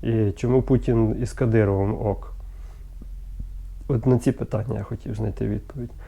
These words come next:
Тому що ці питання відкривають пояснення, чому почалася війна. І не тільки чому почалася, а коли вона закінчиться. І що нам чекати в результаті цієї війни, які,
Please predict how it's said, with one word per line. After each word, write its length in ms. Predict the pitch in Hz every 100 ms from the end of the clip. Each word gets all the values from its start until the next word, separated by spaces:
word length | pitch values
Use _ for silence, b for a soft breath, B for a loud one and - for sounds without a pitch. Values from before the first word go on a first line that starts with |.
| B B -
Тому 180 | 123 123
що 220 | - 113
ці 180 | - 117
питання 460 | 123 135 170 156
відкривають 880 | 123 117 123 127 139 135 123 117 -
пояснення, 800 | 127 123 143 135 131 120 120 113 110
чому 320 | - 120 131
почалася 640 | 123 117 127 120 110 - 113
війна. 480 | 120 123 90 87 - B B B B -
І 60 | 110
не 140 | 107
тільки 300 | - 175 175
чому 240 | - 165
почалася, 760 | - - 160 156 143 - 139 127
а 40 | -
коли 460 | 131 131 135 127
вона 240 | 120 127 120
закінчиться. 720 | 120 - 113 - 117 - - 147 123
І 60 |
що 220 | 104 - 120
нам 260 | 120 104
чекати 520 | - - - - -
в 60 | 110
результаті 640 | 101 107 98 117 98 -
цієї 440 | - 110 101 98 98
війни, 400 | 98 95 - - - -
які, 460 | 104 - 117 107